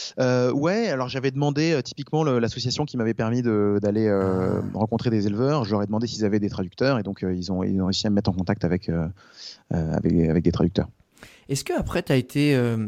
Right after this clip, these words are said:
Speaker 2: t'as été dans d'autres pays que la Mongolie ? Tu m'as dit que
Speaker 1: Ouais,
Speaker 2: t'as été
Speaker 1: alors,
Speaker 2: en, en
Speaker 1: effectivement.
Speaker 2: Mongolie intérieure, en Écosse, en Italie.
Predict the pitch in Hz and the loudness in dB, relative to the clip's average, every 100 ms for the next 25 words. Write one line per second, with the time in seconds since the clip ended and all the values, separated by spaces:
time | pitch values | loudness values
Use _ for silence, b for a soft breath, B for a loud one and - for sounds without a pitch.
0 | - - 131 156 127 117 151 139 175 - | -8 -4 -2 2 2 2 0 2 0 0
1 | 170 143 127 131 - _ _ _ _ _ | -2 0 0 -2 -8 _ _ _ _ _
2 | _ _ _ - 123 123 127 135 180 - | _ _ _ -6 -2 0 2 4 2 2
3 | 135 127 b b _ 120 117 120 117 120 | 2 0 b b _ -4 -2 -2 0 2
4 | 127 123 120 120 127 151 180 170 104 117 | 2 2 0 0 0 2 2 0 -2 -2
5 | 117 - 113 101 - 110 113 110 117 | -4 -2 -2 0 -2 -4 -4 -4 -4